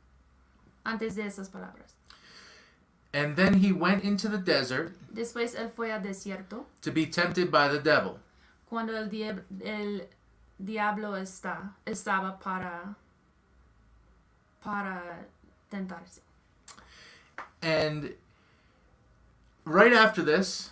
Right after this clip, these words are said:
Speaker 1: Y después, directamente después,
Speaker 2: he, he, uh, calls his first disciples.
Speaker 1: él llamó sus primeros discípulos.
Speaker 2: And then he's, and then he's like, "Now I'm gonna go public."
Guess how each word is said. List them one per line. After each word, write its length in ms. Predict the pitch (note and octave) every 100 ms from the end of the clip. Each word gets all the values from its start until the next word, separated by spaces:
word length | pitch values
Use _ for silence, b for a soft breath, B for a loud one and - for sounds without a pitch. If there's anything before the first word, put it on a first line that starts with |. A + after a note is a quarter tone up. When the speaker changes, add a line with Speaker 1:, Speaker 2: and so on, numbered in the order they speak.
| -
Speaker 1:
Y 120 | B3+
después, 540 | A3+ A#3 - A#3+ A#3 B3
directamente 540 | A#3 A#3 C4 B3+ B3+
después, 580 | A#3+ A#3+ G#3+ G3+ - - _ _ - b b b b b b b _
Speaker 2:
he, 560 | F3 E3+ E3 D#3+ C#3 -
he, 540 | C3 C#3 E3 D#3 D3+
uh, 280 | C#3+ C#3 B2+ -
calls 340 | F#3 G#3 G#3
his 120 | G3+
first 280 | - G#3 G3+
disciples. 760 | G#3 F#3 D#3 D3+ D#3+ E3+ - - - -
Speaker 1:
él 160 | A#3 A#3+
llamó 400 | B3 A#3+ B3+ C#4
sus 280 | - B3 -
primeros 500 | B3 A#3 A3+ B3+ A#3
discípulos. 760 | A#3 B3+ G3 F#3 F#3 A3+ - -
Speaker 2:
And 140 | D3+
then 120 | F3+
he's, 280 | F3+ D#3 D3
and 220 | D3+ E3
then 140 | F3+ G3+
he's 260 | G3+ -
like, 220 | F3 F3 E3
"Now 280 | E3+ F#3
I'm 80 | G3+
gonna 160 | G3 F#3
go 140 | F#3+
public." 500 | F#3 F3+ E3 F3+ F#3